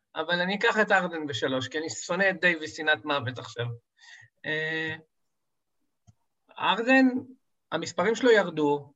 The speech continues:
אבל הוא שחקן, כאילו, הוא, הוא עדיין מדהים, גם פנטזית בברוקלין,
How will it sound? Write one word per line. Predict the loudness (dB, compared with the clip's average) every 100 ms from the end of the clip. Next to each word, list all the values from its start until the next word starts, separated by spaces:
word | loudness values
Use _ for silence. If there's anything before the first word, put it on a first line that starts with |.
| -8
אבל | -6 -2 -2
הוא | -2 -6
שחקן, | -8 -10 0 2 2 0 -10 -18 _ _ _ _ _ _ _ _ _ -4
כאילו, | 0 4 4 2 2 0 0 0 0 0 -2 -6 -16 -20 _ _ _ _ _ _ _ _ _ _ -2
הוא, | 0 0
הוא | 2 2
עדיין | 6 4 4
מדהים, | 2 4 0 2
גם | 0 0
פנטזית | 0 0 0 -2 -2 -4
בברוקלין, | -4 -2 -4 -4 -10